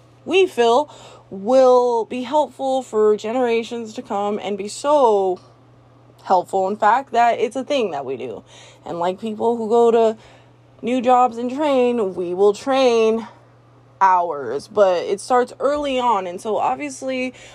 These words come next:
I'm just sort of gonna give a light overview of what it is because, again, haven't thought that deep about it.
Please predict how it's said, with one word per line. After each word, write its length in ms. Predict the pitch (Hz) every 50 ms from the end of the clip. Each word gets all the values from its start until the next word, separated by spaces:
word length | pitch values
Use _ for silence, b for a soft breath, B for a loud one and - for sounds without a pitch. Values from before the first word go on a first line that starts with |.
| B B
I'm 80 | - 233
just 120 | 339 339
sort 160 | - 381 381 349
of 120 | 320 254
gonna 180 | 277 262 240 214
give 220 | 233 247 226 214
a 200 | 208 185 143 - b b b b b b b b b b b _ _ _ _ _ _ _ _ _ _ _ _ _ _ _ _ _ _ -
light 300 | - 220 233 247 - -
overview 640 | - - 311 330 294 302 285 247 262 262 247 240 233
of 60 | 220
what 140 | 214 220 214
it 100 | 208 196
is 320 | 190 202 196 202 202 196 -
because, 840 | 196 - - 220 185 185 185 185 180 180 170 180 - - - - - b b b b b b b b _ _ _ _ _ _ _ _ _ _ _ - -
again, 260 | 233 254 277 208 - B B B B B B B B
haven't 420 | - - 311 302 285 277 277 247 -
thought 520 | 262 254 262 262 262 262 262 247 - -
that 500 | - 202 233 208 190 180 214 247 269 247
deep 240 | 233 269 - 277 214
about 360 | 202 190 190 196 190 190 196
it. 340 | 214 226 240 254 - - -